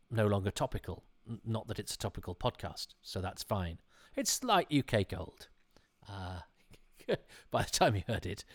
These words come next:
<laughs> probably a lot of the people involved had died. I might have done. I don't know what I'm doing in six months. Um, I don't think I'll be able to pay my electricity bill, but I know I'm not alone. <laughs> Well, listen,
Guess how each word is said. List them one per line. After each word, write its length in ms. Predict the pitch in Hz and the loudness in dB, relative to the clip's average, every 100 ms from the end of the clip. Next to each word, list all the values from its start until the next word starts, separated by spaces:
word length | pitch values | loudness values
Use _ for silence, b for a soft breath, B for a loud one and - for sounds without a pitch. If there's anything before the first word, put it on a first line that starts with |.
| B B - - | B B -10 -8
<laughs> 460 | - - - - | -10 -10 -12 -16
probably 300 | - 120 123 | -2 2 4
a 20 | |
lot 240 | 120 143 - | 4 4 0
of 80 | 104 | -6
the 80 | |
people 320 | - 113 101 104 | 4 4 4 -4
involved 520 | 90 87 90 - - | -4 -6 -6 -8 -10
had 180 | - - | -8 -8
died. 440 | 82 - - - b b | -6 -8 -10 -14 b b
I 60 | - | 0
might 220 | 127 180 | 4 4
have 120 | 220 | 4
done. 200 | 135 80 - - | 0 -2 -4 -8
I 60 | |
don't 140 | - 80 | -6 -4
know 60 | |
what 120 | 82 - | -6 -8
I'm 80 | |
doing 220 | 85 90 90 | -10 -8 -8
in 80 | |
six 260 | - - - | -8 -10 -8
months. 300 | 107 - - b b b b - | -8 -8 -12 b b b b -10
Um, 260 | 104 104 95 _ - | -6 -6 -8 _ -14
I 60 | |
don't 160 | 110 135 | -6 -4
think 160 | 139 - | -2 0
I'll 60 | |
be 140 | 120 139 | 4 6
able 100 | 143 | 4
to 80 | - | 8
pay 160 | - | 8
my 140 | 143 - | 8 8
electricity 560 | 151 - 175 - - | 4 4 -2 -2 -2
bill, 280 | 98 104 120 B B | -4 -2 -4 B B
but 100 | - | -4
I 120 | 120 104 | -4 0
know 120 | 143 | 2
I'm 140 | 127 123 | 2 2
not 160 | 104 | 0
alone. 420 | 117 117 92 80 78 B B B | 0 2 0 -4 -8 B B B
<laughs> 840 | 104 - 117 - 104 117 101 90 B B B - | 0 4 4 4 6 6 6 2 B B B 4
Well, 200 | 113 113 | 6 8
listen, 480 | 127 - 98 85 | 6 4 0 0